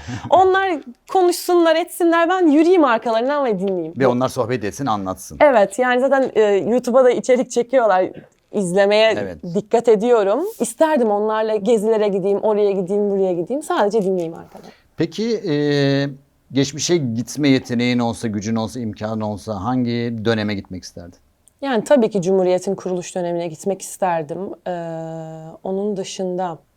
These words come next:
Speaker 1: Şöyle bir
Speaker 2: herhalde
Speaker 1: İstanbul'un fethi yapalım mı?
Speaker 2: Aa, evet, o da gerçekten çok, e,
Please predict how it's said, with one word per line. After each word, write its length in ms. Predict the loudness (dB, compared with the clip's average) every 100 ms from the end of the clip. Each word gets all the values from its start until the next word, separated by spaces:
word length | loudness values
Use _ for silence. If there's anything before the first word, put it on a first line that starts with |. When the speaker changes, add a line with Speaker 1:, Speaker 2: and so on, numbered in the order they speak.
| _
Speaker 1:
Şöyle 240 | -2 4
bir 40 | 6
Speaker 2:
herhalde 200 | 6 6
Speaker 1:
İstanbul'un 480 | 6 4 4 0 -2
fethi 280 | -2 -2 -2
yapalım 320 | -2 -2 -6
mı? 140 | -10 -16 _ _ _ _ _ _ 0
Speaker 2:
Aa, 260 | 4 4
evet, 200 | 4 2
o 100 | 0
da 80 | 0
gerçekten 600 | 2 0 -2 -8 -4 -4
çok, 340 | 0 -2 0
e, 40 | 0